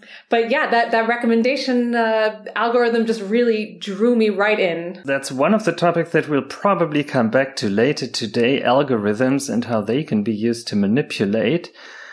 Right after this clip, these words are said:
Speaker 2: And, um, you, you already, like, started the conversation with the internet,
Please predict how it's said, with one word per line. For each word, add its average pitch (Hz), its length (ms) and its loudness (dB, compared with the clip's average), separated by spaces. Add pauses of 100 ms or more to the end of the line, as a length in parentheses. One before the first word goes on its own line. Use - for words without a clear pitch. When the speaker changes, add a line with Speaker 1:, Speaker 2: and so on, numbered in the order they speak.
(260)
Speaker 2:
And, 151 560 0
um, 139 520 0 (200)
you, 123 240 0
you 143 220 0
already, 147 760 0
like, 131 200 0
started 175 420 -2
the 131 60 -8
conversation 135 720 -2
with 139 260 -2
the 127 180 0
internet, 143 640 0